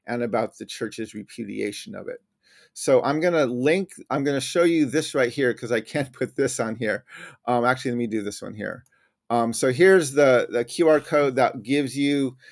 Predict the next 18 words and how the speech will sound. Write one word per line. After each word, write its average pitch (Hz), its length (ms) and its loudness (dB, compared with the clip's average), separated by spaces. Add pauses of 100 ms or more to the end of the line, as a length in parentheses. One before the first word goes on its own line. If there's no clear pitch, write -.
(200)
the 117 200 4
U 127 160 2
R 120 100 6
L 123 200 4
for 123 160 -10
my 117 120 -2
Patreon 143 560 -4
site. 135 360 -2
And 120 100 -6
if 113 160 -10
you 113 120 -6
would 107 100 -4
like 117 240 2
to 120 100 -12
go 120 220 2
on 117 180 -2
there 127 460 2 (420)
and, 113 480 -4